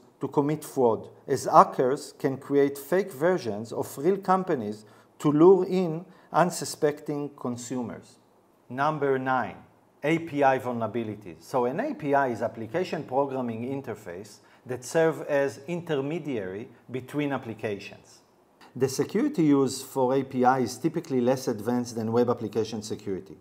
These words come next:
As a result, A P Is are often not made accessible to the public or outside developers. Now with the pandemic accelerating the digital transformation,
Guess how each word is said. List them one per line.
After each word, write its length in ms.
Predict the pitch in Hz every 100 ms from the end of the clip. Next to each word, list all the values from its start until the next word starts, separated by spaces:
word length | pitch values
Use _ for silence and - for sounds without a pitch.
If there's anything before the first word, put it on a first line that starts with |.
| -
As 180 | 123 113
a 80 | 117
result, 640 | 107 104 147 214 - - - _ -
A 160 | 156 202
P 200 | 151 139
Is 300 | 143 143 120
are 160 | 110
often 560 | - 160 165 - 117 123
not 280 | 127 147 151
made 260 | 147 143 123
accessible 840 | - - 156 160 120 104 113 -
to 100 | 131
the 120 | 117
public 500 | 104 123 131 175 208 - -
or 240 | 143 147 147
outside 640 | 147 151 151 131 127 117
developers. 800 | 113 101 110 101 - 80 - - _ _ _ _
Now 340 | 135 139 175
with 200 | 170 160
the 80 | 147
pandemic 800 | 143 131 127 156 220 185 131 127
accelerating 800 | 117 - 165 160 156 135 131 123
the 80 | 123
digital 440 | 117 139 143 131 104
transformation, 1000 | 107 107 - 107 151 220 185 113 107